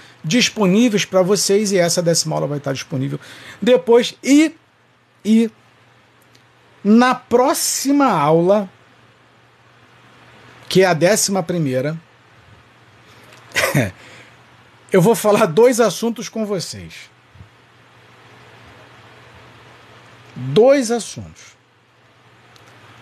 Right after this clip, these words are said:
Batismo e Santa Ceia. Décima primeira aula.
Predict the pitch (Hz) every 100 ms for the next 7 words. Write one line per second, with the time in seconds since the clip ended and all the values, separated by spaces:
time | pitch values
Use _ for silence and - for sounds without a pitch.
0 | - 131 214 240 - 220 262 214 262 262
1 | _ _ _ - 180 - - 226 214 185
2 | - 110 78 76 - _ _ _ _ _
3 | _ _ _ - _ - - - - 113
4 | 202 247 - 226 220 190 185 202 180 113
5 | 95 78